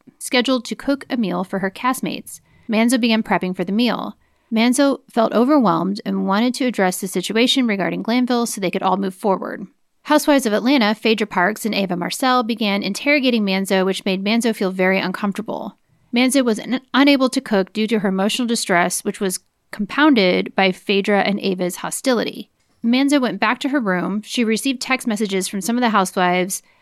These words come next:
that they were going to visit Glanville at her hotel half an hour away. It is believed that defendants were filming the other housewives going to visit Glanville.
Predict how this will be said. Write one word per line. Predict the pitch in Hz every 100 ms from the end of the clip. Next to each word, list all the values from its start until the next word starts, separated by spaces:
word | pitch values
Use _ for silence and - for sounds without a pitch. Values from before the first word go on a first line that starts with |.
| _ _ _
that | 214
they | 208 220
were | 220
going | 226 240
to | 247
visit | 240 220
Glanville | 214 202 202 196
at | 185
her | 175
hotel | 190 190 254 254 233
half | 208 190
an | 185
hour | 175
away. | 175 185 - - -
It | 247
is | 262
believed | - 220 202 208 220 214
that | 196
defendants | 185 269 262 214 -
were | 180
filming | - 285 302 269 202
the | 190
other | 190 190
housewives | 185 180 - 185 180 -
going | 202 214
to | 202
visit | 190 -
Glanville. | - 208 190 - -